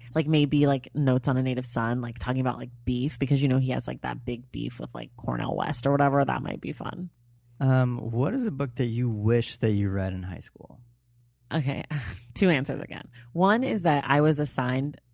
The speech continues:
Speaker 1: the autobiography of Malcolm X in high school and I didn't read it. And I just, like,
Speaker 2: Mm.
Speaker 1: faked my way through the class. And I had this great teacher, Mister Green, shout out.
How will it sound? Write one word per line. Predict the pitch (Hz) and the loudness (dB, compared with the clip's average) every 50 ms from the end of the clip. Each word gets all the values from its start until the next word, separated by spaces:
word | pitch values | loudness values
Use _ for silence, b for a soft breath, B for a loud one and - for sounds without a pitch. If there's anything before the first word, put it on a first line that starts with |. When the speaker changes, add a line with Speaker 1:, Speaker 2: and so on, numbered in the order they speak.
| - - | -4 0
Speaker 1:
the | 147 139 | 2 4
autobiography | 127 127 131 131 127 123 127 131 131 123 135 127 | 6 6 4 4 2 2 0 -4 -4 -4 -2 -2
of | 131 143 | -2 -2
Malcolm | 143 127 131 - 127 113 | -4 -6 -6 -6 -6 -8
X | 113 - - | -8 -8 -6
in | - | -4
high | 147 151 151 | -2 0 -2
school | 151 - - 143 | -2 -2 -2 -4
and | 139 131 | -2 -4
I | 123 | -6
didn't | 123 123 127 127 123 - 120 | -8 -8 -8 -8 -8 -8 -8
read | 123 120 120 123 131 | -10 -8 -6 -4 -4
it. | 135 143 139 - | -2 -2 -4 -4
And | - 120 | -6 -6
I | 110 - | -6 -6
just, | - 87 - - - | -4 -4 -4 -4 -4
like, | 127 - | -4 -4
Speaker 2:
Mm. | - | -4
Speaker 1:
faked | 123 123 131 - | -6 -6 -4 -2
my | - 131 | -2 -2
way | 127 127 131 | 0 -2 -2
through | 123 127 127 | -4 -4 -4
the | 127 | -4
class. | 127 - - 123 127 139 - - | -6 -4 -4 -2 -2 -2 -4 -2
And | - 127 | -2 0
I | 123 | 0
had | 131 135 123 | 0 0 0
this | 135 127 123 | -2 -4 -6
great | 117 - 131 123 120 - | -4 -4 -4 -4 -4 -4
teacher, | - 123 117 - 127 120 | -6 -6 -4 -4 -2 -2
Mister | 123 123 - - 120 | -2 -4 -4 -6 -8
Green, | 120 - 123 120 120 123 127 | -6 -6 -8 -6 -6 -6 -6
shout | 123 - - 123 120 120 | -6 -6 -6 -6 -4 -4
out. | 123 120 123 131 135 B | -4 -2 -2 -4 -6 B